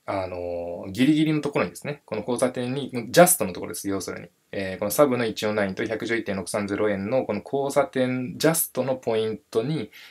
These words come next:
あのー、指値決済注文を置く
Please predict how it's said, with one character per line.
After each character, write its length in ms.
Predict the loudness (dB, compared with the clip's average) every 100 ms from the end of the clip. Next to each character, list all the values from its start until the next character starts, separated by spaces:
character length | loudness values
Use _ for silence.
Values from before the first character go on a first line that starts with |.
| -8
あ 300 | 0 2 4
の 500 | 2 0 0 -2 -4 -2
ー、 120 | 0
指 120 | 0
値 80 | 2
決 200 | 2 2
済 180 | 0 0
注 180 | -2 -2
文 260 | -2 0 4
を 120 | 4
置 260 | 4 -2
く 60 | -2